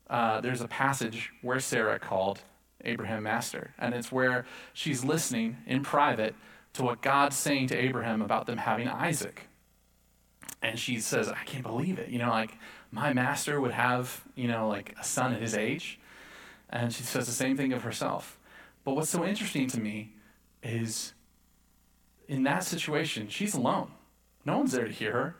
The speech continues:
except for God, and he does, and he cares.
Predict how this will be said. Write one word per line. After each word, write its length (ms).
except 240
for 100
God, 380
and 100
he 60
does, 440
and 100
he 80
cares. 600